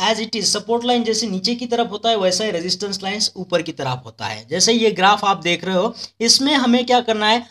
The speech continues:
up trend में जो extreme highest point है, extreme highest point, ये एक दिख रहा है, ये एक दिख रहा है, ये एक दिख रहा है आपको,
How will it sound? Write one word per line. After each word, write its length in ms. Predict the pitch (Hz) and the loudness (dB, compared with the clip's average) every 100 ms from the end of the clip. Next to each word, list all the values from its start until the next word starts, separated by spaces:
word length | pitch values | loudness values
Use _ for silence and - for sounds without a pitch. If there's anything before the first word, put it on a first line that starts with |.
| _ 233 | _ 2
up 200 | 254 - 247 - | 2 0 -4 4
trend 320 | 262 254 247 | 4 6 4
में 320 | 202 208 269 _ 196 | 2 0 -2 _ 0
जो 180 | 240 - | 0 4
extreme 520 | 226 233 - 269 311 | 4 4 0 2 2
highest 720 | 285 - 180 247 302 294 - - | 0 -2 2 2 4 4 4 0
point 360 | 208 208 190 | -2 0 -2
है, 100 | 139 | -6
extreme 580 | 117 147 - - 269 269 | -6 -4 -4 -4 0 0
highest 460 | 208 208 220 220 - | 0 4 6 4 0
point, 360 | 196 147 127 - 180 | -4 -2 -4 -10 -10
ये 280 | 180 208 214 | 0 4 4
एक 120 | 180 | 2
दिख 160 | 185 | -6
रहा 120 | 185 196 | 0 0
है, 200 | 185 175 | 2 2
ये 160 | 190 | 2
एक 120 | 185 | 2
दिख 160 | 180 165 | -2 -2
रहा 100 | 185 | -2
है, 140 | 180 170 | 0 0
ये 180 | 175 | 0
एक 120 | 175 160 | 0 -4
दिख 180 | 156 | -6
रहा 100 | 170 | -2
है 60 | 165 | -2
आपको, 340 | 151 - 196 | -2 -4 -6